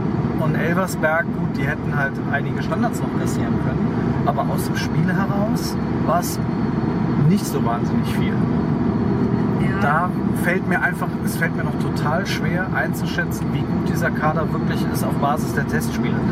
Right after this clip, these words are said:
Speaker 1: weil es keinen Vergleich gibt.
Speaker 2: Das stimmt, aber du musst ja jetzt auch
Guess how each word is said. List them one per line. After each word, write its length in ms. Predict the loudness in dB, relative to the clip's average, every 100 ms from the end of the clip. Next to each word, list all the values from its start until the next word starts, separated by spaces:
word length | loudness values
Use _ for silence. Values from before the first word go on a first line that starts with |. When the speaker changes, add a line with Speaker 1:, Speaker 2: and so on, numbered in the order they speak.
| 0 0
Speaker 1:
weil 80 |
es 80 | 0
keinen 220 | 0 0
Vergleich 440 | 2 0 0 0 -2
gibt. 260 | -2 -2 0 0 0 0 0 0 0 0 0
Speaker 2:
Das 120 | 2 2
stimmt, 380 | 2 2 2 2 0 0
aber 240 | 0 0
du 80 | 0
musst 260 | 2 2 0
ja 120 | 0
jetzt 140 | 0
auch 100 | 0